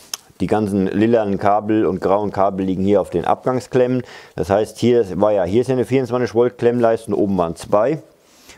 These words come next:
wo das drauf geht. Hier gehen die ganzen zwo-, ähm, f-, ähm, zweihundertdreißig Volt Leitungen ab, rüber in den Schrank von diesen zwanzig Sicherungen hier, die hier auch beschriftet sind.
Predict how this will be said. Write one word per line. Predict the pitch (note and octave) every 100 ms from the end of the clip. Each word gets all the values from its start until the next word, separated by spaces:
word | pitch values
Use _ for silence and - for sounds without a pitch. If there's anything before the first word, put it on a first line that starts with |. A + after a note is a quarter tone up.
| -
wo | A#2+
das | A#2+
drauf | - A#2 C3 -
geht. | C3+ -
Hier | A#2+ D3 D3+
gehen | D3 C3+ C#3 C3+ C3 B2+
die | A2
ganzen | A#2+ A#2 A#2+ A#2 A2+
zwo-, | G2+ - G2+ -
ähm, | G2 G2 F#2 F2+
f-, | C2+ -
ähm, | F#2 F#2
zweihundertdreißig | F2+ A#2 A2 F2+ G#2+ G#2+
Volt | F#2+ A#2
Leitungen | A2 G2+ G2 F#2 F#2+
ab, | - G#2+ -
rüber | - A2 G#2+
in | G2
den | F2+
Schrank | E2+ - A2+ C#3+ -
von | - A2 G2+
diesen | G#2 F#2+
zwanzig | F#2 G#2 G#2+ E2+
Sicherungen | B2+ C#3+ D3+ D#3+
hier, | D3+ D3+
die |
hier | C#3+ C#3+
auch |
beschriftet | C#3 C#3+ D3+ D3+ C#3+
sind. | D3+ D3